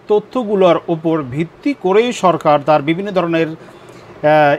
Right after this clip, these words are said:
income tax policy, sales policy, sales tax policy এবং, আহ, উৎপাদন করা এবং VAT, value added tax নির্ধারণ করে থাকে। অর্থাৎ শিল্পনীতি গ্রহণ করার জন্য accounting information ব্যবহার করা হয়ে থাকে।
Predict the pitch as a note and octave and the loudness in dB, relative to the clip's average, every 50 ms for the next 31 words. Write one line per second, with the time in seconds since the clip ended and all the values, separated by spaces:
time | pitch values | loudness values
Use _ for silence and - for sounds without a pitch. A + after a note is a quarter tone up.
0 | - - F3+ F#3+ F3+ F#3+ A3 A#3 A3+ - G#3+ - - - - F3 D3+ D3+ C#3+ B2 | -2 -2 -4 -4 -2 0 -2 -2 0 -2 -4 -4 -4 -4 -4 -2 -2 -2 -4 -6
1 | D#3 D3+ - - F#3+ G#3+ A#3+ A#3+ - - - F#3 E3+ D#3+ D3 - - D#3 E3 A3 | -8 -8 -6 -4 -2 -2 -2 -4 -8 -4 -2 0 0 0 -2 -4 -4 -4 -2 -4
2 | B3+ - - - G3+ G#3+ G#3+ - - - G#3 G3 F#3+ - - - F3 D3+ D3+ C#3+ | -4 -8 -2 2 2 2 2 0 -2 0 0 0 0 -2 -6 -4 -2 -2 -2 -4
3 | - E3 F#3 B3 C4+ - - - D3+ D3+ D3+ D3+ D#3 D#3+ - - - - - - | -4 -6 -6 -6 -6 -8 -4 -2 -2 0 0 0 -2 -2 -8 -14 -20 -20 -20 -20
4 | - - - - D3 D3+ D3+ C#3+ C#3 C3 B2+ A#2+ - - - - - G#3 - - | -20 -20 -10 -2 2 2 4 4 4 2 -2 -4 -10 -20 -16 -8 -8 -6 0 2
5 | A#3+ A3 A3 B3 B3+ A#3+ - G#3+ F3+ D#3+ D3+ D3+ D3 D3 D3+ D3 D3 D3+ - D#3 | 0 2 2 0 -4 0 0 0 2 2 0 -2 -2 -2 -4 -6 -8 -10 -12 -12
6 | C#3 C3 A2+ D#3+ G3+ G3+ D#3 D#3+ F#3+ F#3 C#3 D#3+ F3+ F3+ F#3 D#3+ D3 D3+ C#3 _ | -12 -8 -2 0 2 4 4 2 0 -2 -4 -6 -4 -2 -2 -2 -4 -4 -10 _
7 | - - G#3+ B3 - - - F3+ E3+ D3 C3+ D#3+ D3+ D#3 D#3 D3 D3 C3+ E3 E3 | -4 0 0 0 -2 -4 -12 -12 -12 -10 -6 -4 -2 -2 -2 -4 -4 -4 -4 -2
8 | E3+ F3+ G#3+ G#3 E3+ A#2+ G#2 G2+ - _ _ _ - D3+ F3 F3+ A3+ G#3 - G3 | 0 -2 -2 -2 -2 -8 -10 -12 -18 _ _ _ -4 -4 -4 -2 -4 -6 -6 -8
9 | A3 A3 - C4+ C4 - C4 G#3+ F3+ F#3 F3+ F3 E3+ E3+ F3 E3 D#3+ D#3 D3 F#3+ | -10 -8 -8 -12 -12 -10 -10 -6 -4 -4 -4 -4 -2 0 2 2 2 0 -2 -4
10 | A3+ A#3 A#3 A#3 A#3 A3+ - - D#3 D3+ - - F3+ G#3 G#3 - A3+ A3+ A3+ A3+ | -6 -4 -6 -8 -6 -8 -6 -6 -6 -4 -2 -4 -4 -4 -8 -12 -12 -12 -12 -12
11 | - - F3+ F3 E3+ D#3+ - F3+ F3+ F#3+ G3+ G#3+ G#3 - - A#3 A3+ G#3 F#3 F3 | -8 -6 -4 -2 -2 -2 0 -2 -2 -2 -2 -8 -8 -8 -8 -6 0 2 2 2
12 | F3 F3 - F3+ E3+ E3+ D#3 E3 E3 F3+ F#3 E3 C3 F#2 | 2 2 0 0 0 2 2 0 0 0 -2 -2 -4 -10